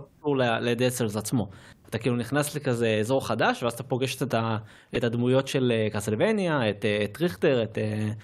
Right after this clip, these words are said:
את, אה, אלוקארד, ואז כאילו אתה מדבר איתם, ואז אתה מתחיל לשחק. אמ, אז כאילו זה לא, זה לא קשור פרופר.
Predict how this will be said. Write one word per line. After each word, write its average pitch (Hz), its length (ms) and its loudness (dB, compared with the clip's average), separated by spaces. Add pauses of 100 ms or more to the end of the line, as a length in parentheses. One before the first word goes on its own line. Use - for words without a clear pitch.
(400)
את, 101 160 -4
אה, 101 380 0
אלוקארד, 160 400 2 (160)
ואז 123 240 2
כאילו 123 140 0
אתה 123 80 0
מדבר 123 320 2
איתם, 196 260 2
ואז 139 120 2
אתה 147 120 -4
מתחיל 117 200 -4
לשחק. - 320 -8 (520)
אמ, 123 60 -6 (800)
אז 113 180 -2
כאילו 143 140 4
זה 127 120 2
לא, 160 140 6
זה 139 120 -4
לא 160 120 2
קשור 151 440 2
פרופר. 120 300 0